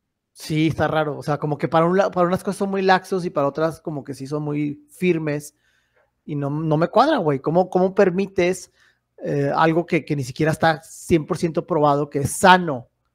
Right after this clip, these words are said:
Y, y olvídate de lo moral, güey, simplemente que no tiene repercusiones físicas, güey, de salud, pues. Y se permite, güey, a los niños les inyectan mil pendejadas y, pues, vamos a ver qué pasa.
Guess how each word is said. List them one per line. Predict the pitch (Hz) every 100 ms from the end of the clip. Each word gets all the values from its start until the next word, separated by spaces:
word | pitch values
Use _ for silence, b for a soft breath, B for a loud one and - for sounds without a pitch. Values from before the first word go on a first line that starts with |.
| _ -
Y, | 156 170
y | 185
olvídate | 170 190 196
de | 214
lo | 160
moral, | 147 147 180 196
güey, | 143
simplemente | 156 160 185 185 185 175
que | 180
no | 160 156
tiene | 170 175
repercusiones | 180 170 151 - 151 147 156 160 -
físicas, | 196 202 202 - 139 123
güey, | 120 - - _
de | 143
salud, | 135 143 202 247 -
pues. | 143 - _ _ _ _ _ _ _ _ -
Y | 170
se | 170
permite, | 165 156 175 247 -
güey, | 285 202 143
a | 135
los | 143
niños | 156 175 202
les | 202
inyectan | 196 165 147 151 170
mil | 160 143
pendejadas | 165 170 165 135 143
y, | 180
pues, | - 120
vamos | 117 139
a |
ver | 131
qué | -
pasa. | - 202 - -